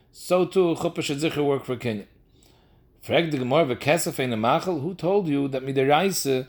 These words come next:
kedusha kesef is not enough to eat truma?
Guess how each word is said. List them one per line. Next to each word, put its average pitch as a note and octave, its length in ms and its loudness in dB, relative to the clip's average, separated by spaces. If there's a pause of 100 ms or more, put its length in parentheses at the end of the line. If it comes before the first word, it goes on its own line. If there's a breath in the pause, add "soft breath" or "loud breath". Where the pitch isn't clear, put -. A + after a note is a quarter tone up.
(420 soft breath)
kedusha D3+ 340 -2
kesef E3+ 380 2
is C3+ 80 -4
not D3 180 4
enough E3+ 340 2
to C#3+ 80 -6
eat D3 160 -6
truma? C#3+ 300 -2